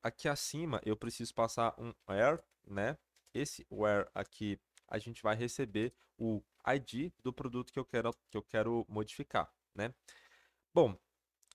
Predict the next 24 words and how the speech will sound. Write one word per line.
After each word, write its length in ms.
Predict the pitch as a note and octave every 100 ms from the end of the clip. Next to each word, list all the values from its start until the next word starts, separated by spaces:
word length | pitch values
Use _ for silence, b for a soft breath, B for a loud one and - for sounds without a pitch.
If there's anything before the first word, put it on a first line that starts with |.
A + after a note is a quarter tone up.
| -
só 180 | - C3+
que 320 | - D#3 - -
antes 320 | A2+ G3 -
de 120 | C#3+
eu 80 | B2+
modificar 800 | G#2+ G#2+ A#2 - G#2+ - G#2 C#3
o, 180 | A#2+ F#2+ -
o, 220 | F#2 -
o, 220 | F#2 F2+ - F2+ F2
o 40 |
produto, 540 | - G#2 F#2 A2+ D#3 A2
né, 140 | F2+
que 140 | - _
foi, 260 | - F#2+ F2+ _ -
é, 120 | F2+
que 100 | G2
a 40 |
gente 200 | F#2 -
quer, 160 | F#2+ F#2 _ _
é, 140 | F#2+ F2
atualizar 480 | - G#2 F#2+ F#2
os 100 | F#2+
dados, 320 | - G#2+ - -
né, 160 | C#3+